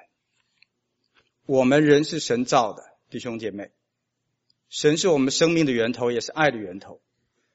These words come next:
当你里面有神的时候，跟神好像插了电，接在一起的时候，你自然的里面就会有生命，就会有爱，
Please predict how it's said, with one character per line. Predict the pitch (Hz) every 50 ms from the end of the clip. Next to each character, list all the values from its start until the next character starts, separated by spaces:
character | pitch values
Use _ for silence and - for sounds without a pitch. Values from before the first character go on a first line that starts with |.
| _ _ _ _ _ _ _ _ _ _
当 | - 190 190 202 202
你 | 190 196 196
里 | 175 147
面 | 151 170 175
有 | 170 135 120
神 | - - - 135 131
的 | 156 170
时 | 151 - 151
候， | 143 147 160 127 117 117
跟 | - 170 180 190 180
神 | - 156 139 139 147 160 - - _ _ _ _ _ _ _ _
好 | _ 117 123
像 | 156 147
插 | - - 160
了 | 156 147 135
电， | 156 156 131 - - - _ _ _ _
接 | - - 185
在 | 190 202 185 165
一 | 147
起 | - - 113
的 | 98 113
时 | - - 117
候， | 110 143 120 98 - _ _ _ _ _ _ _ _ _
你 | - 127
自 | - - - 208 202
然 | 180 160 160
的 | 160 170
里 | 151 139 127
面 | 139 147 143
就 | 160 147
会 | 160 151 120
有 | 107
生 | - - 156 147
命， | 156 160 143 120 - - _ _ _ _ _ _ _
就 | - - 160
会 | 143 151 135
有 | 110 95
爱， | - 135 143 127 -